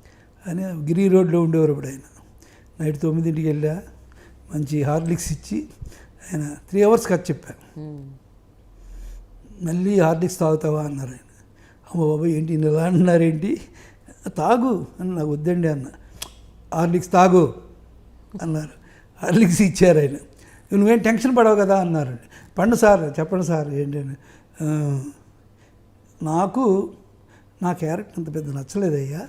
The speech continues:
Speaker 1: అన్నారు. "అదేంటి సార్?" అన్నా. "అవును, కానీ పూర్ణిమ క్యారెక్టర్ నచ్చింది,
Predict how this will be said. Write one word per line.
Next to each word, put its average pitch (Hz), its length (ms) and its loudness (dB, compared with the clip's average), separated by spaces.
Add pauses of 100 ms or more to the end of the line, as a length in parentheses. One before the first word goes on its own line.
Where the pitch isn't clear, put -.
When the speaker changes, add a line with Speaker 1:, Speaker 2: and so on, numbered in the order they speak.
Speaker 1:
అన్నారు. 139 360 -12 (960)
"అదేంటి 160 300 -6
సార్?" 156 200 -2
అన్నా. 135 240 -8
"అవును, 147 200 -12 (540)
కానీ 208 340 -4 (680)
పూర్ణిమ 220 260 0
క్యారెక్టర్ 156 440 -6
నచ్చింది, 147 460 -8